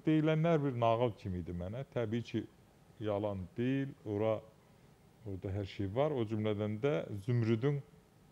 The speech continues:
dünya zümrüd ehtiyatının yetmiş faizi oradadır. Dünya zümrüd, e,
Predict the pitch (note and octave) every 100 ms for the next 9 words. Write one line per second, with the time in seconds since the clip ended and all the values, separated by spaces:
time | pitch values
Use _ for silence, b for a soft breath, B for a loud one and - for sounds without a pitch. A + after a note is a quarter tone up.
0 | - - - _ - - A#2 A#2 C3 A#2+
1 | G2 A2+ C3 A2+ G#2+ F#2+ A2 G#2 C3 C3
2 | G#2+ G#2+ - A#2+ - F#2+ F2 F2 E2+ -
3 | E2+ - - _ - - - - - -
4 | _ - - G2 G2 A2 E2+ F2+ F#2 G2+
5 | - - - - - - -